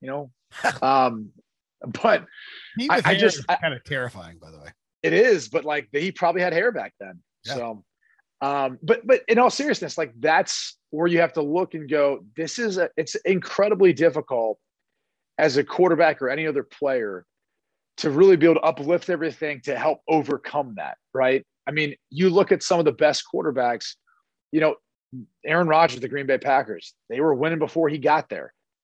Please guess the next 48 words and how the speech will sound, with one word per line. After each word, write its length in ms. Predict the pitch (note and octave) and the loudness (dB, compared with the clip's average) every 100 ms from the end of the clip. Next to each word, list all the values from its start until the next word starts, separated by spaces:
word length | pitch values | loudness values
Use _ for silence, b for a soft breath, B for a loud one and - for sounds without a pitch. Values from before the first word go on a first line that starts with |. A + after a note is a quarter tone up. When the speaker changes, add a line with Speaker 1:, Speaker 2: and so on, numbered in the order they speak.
| _ | _
Speaker 1:
Tom 260 | D3 D#3+ D#3 | 0 2 2
Brady, 480 | C#3+ E3 D3 B2+ - _ _ _ | 2 2 2 -4 -8 _ _ _
uh, 220 | C3 B2 A#2+ | -4 -4 -2
with 120 | D3 | -4
the 60 | D3 | -6
New 80 | D3+ | -8
England 200 | C#3+ - | -8 2
Patriots, 640 | D3+ D3 G#2+ E2 - - _ _ _ - | 2 2 -4 -8 -10 -16 _ _ _ 2
they 80 | |
had 160 | E3 B2 | 2 4
been 140 | D#3+ G3 | 4 6
to 80 | E3 | 4
a 40 | |
Super 220 | - C#3 | 4 2
Bowl 160 | D#3 C#3+ | 4 2
with 80 | A#2+ | 2
Pete 240 | D3 B2 | -4 -2
Carroll, 380 | B2+ C3 E3+ E3+ _ _ | 0 0 -2 -8 _ _
if 80 | B2+ | -10
I'm, 80 | B2+ | -8
if 140 | B2+ | -6
I'm 80 | B2+ | -2
not 160 | B2+ | -4
mistaken. 540 | A#2 - B2+ B2+ D#3+ C#3 | -2 -2 0 0 -2 -2
Drew 180 | A#2+ E3+ | 2 2
Bledsoe 640 | B2+ D3+ D#3+ E3 D3 C#3 | 6 4 4 2 4 4
had, 200 | C3+ A#2+ | 0 -4
had 140 | B2 B2+ | -10 -6
made 240 | C3+ D3+ | -4 -2
them 160 | C#3+ B2+ | -4 -8
competitive. 520 | C3 A#2+ E3 F3+ B2 | -14 -2 0 2 2
They 100 | E3+ | 4
were 80 | D#3 | 2
a 80 | A#2+ | 2
good 200 | D#3 B2 | -2 0
football 300 | G3 C#3+ A#2 | -2 0 -4
team. 240 | - B2+ - _ _ _ - | -6 -18 -20 _ _ _ -4
He 160 | E3+ | -2
took 240 | - E3+ D#3+ | 2 4 6
over 260 | F3+ D#3 | 6 4
and 80 | C#3+ | 0
then 80 | C3 | 0
helped 180 | C#3+ C3 | -2 -2
them 100 | C3+ | -2
get 140 | D3+ | 0
over 140 | C#3+ | 0
the 60 | B2 | -4
top. 300 | - F3+ - | -4 -4 -4